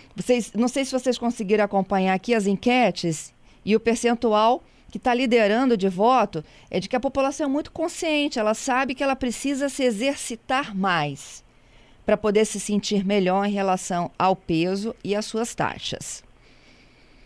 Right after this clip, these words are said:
Doutor Roger, e esse movimento novo de que dá pra ser saudável em qualquer tamanho? Começo contigo.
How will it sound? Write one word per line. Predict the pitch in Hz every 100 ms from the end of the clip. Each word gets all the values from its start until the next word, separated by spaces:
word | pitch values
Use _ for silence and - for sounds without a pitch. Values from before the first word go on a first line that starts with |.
| - - -
Doutor | 214 247 247
Roger, | 277 269 165 160 156 165 _ _ - -
e | -
esse | 277 320
movimento | 285 269 269 254 254
novo | 247 247 190 160
de | 175
que | -
dá | 175 226
pra | 220
ser | 202 208
saudável | - 208 170 185 214 202 226 -
em | 233
qualquer | 254 220 202 220
tamanho? | 220 214 185 175 160
Começo | - 190 208 -
contigo. | 240 - 190 151 151